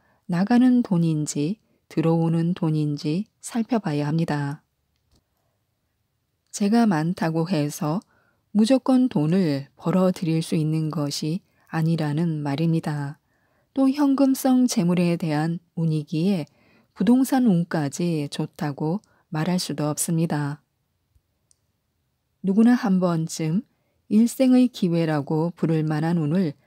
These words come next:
맞는 경험을 합니다. 어떤 사람은 명예를 얻고 어떤 사람은 많은 부를 쌓기도 합니다.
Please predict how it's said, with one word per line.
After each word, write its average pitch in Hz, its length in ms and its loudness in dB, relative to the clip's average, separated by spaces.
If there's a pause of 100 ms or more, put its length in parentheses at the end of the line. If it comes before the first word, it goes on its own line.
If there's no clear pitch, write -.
(200)
맞는 202 480 4
경험을 156 460 -2
합니다. 165 600 -2 (420)
어떤 262 380 2
사람은 175 540 0 (320)
명예를 254 440 6
얻고 151 520 -2 (260)
어떤 165 380 -2
사람은 160 500 -2 (340)
많은 180 460 0
부를 175 440 -2
쌓기도 220 500 -4
합니다. 156 580 -4